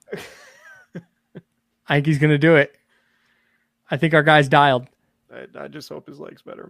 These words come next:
Speaker 1: man. It's got, it's
Speaker 2: I'm
Speaker 1: gotta
Speaker 2: genuinely,
Speaker 1: be tough. I'm sure
Speaker 2: I'm
Speaker 1: he's
Speaker 2: genuinely
Speaker 1: really
Speaker 2: so
Speaker 1: battling
Speaker 2: happy for
Speaker 1: for
Speaker 2: him.
Speaker 1: it. <laughs>
Speaker 2: I'm genuinely so happy for him.
Speaker 1: Uh,
Speaker 2: I lifted up my hat, and my hat left a giant red mark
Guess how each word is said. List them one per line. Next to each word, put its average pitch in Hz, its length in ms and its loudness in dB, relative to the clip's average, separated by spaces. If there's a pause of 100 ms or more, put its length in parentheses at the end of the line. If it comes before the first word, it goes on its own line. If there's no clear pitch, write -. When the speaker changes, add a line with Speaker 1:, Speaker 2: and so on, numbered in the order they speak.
Speaker 1:
man. - 160 -20 (100)
It's - 100 -20
got, 143 220 -2
it's 143 80 0
Speaker 2:
I'm 269 60 2
Speaker 1:
gotta 170 180 6
Speaker 2:
genuinely, 220 260 0
Speaker 1:
be 214 100 0
tough. - 100 -20
I'm 156 160 -4
sure - 160 -2
Speaker 2:
I'm 285 80 2
Speaker 1:
he's 214 80 0
Speaker 2:
genuinely 156 340 2
Speaker 1:
really 139 60 2
Speaker 2:
so 131 120 -2
Speaker 1:
battling 131 320 0
Speaker 2:
happy 120 60 -10
for 127 100 -8
Speaker 1:
for 120 60 -4
Speaker 2:
him. 123 200 -10 (380)
Speaker 1:
it. 165 60 -20 (300)
<laughs> - 340 -20
Speaker 2:
I'm 202 180 0
genuinely 190 440 2
so 160 160 2
happy 127 320 0
for 127 180 -4
him. 123 240 -4 (2500)
Speaker 1:
Uh, 185 260 2
Speaker 2:
I 175 160 4
lifted 147 240 0
up 143 120 0
my 127 140 -2
hat, 117 340 -4
and 135 80 -14
my 123 140 -10
hat 117 240 -12
left 123 160 -12
a 127 40 -16
giant 117 360 -12
red 107 180 -14
mark 90 240 -16